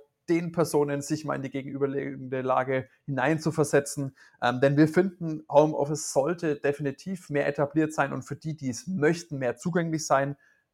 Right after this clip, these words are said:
Wie gesagt, da muss jeder seinen Teil dazu beitragen. Ansonsten, über, wie immer, freuen wir uns über Bewertungen, über Kommentare, auch über eure Berichte. Wenn ihr jetzt da mal ein paar Maßnahmen mal sagt, „Okay, ich hab das mal ausprobiert“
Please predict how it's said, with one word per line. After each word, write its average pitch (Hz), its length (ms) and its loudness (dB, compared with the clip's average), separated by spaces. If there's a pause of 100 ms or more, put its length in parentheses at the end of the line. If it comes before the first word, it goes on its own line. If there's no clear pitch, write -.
Wie 139 120 0
gesagt, 143 320 4
da 143 80 6
muss 139 240 -2
jeder 143 220 2
seinen 139 200 0
Teil 135 180 2
dazu 135 200 -2
beitragen. 147 680 4 (280)
Ansonsten, 147 720 -4 (240)
über, 135 220 -4
wie 135 100 -2
immer, 139 200 2
freuen 127 280 0
wir 127 80 -4
uns 117 100 -12
über 113 160 -10
Bewertungen, 139 640 2
über 117 220 -2
Kommentare, 135 760 4 (300)
auch 139 300 6
über 151 180 0
eure 147 280 6
Berichte. 147 800 4 (260)
Wenn 151 280 2
ihr 151 100 2
jetzt 143 240 -2
da 135 200 6
mal 139 180 2
ein 135 80 -6
paar 139 200 4
Maßnahmen 139 520 2
mal 131 120 0
sagt, 139 160 -6
„Okay, 160 200 -4
ich 151 140 -4
hab - 120 -4
das 147 120 -6
mal 147 80 -2
ausprobiert“ 156 680 0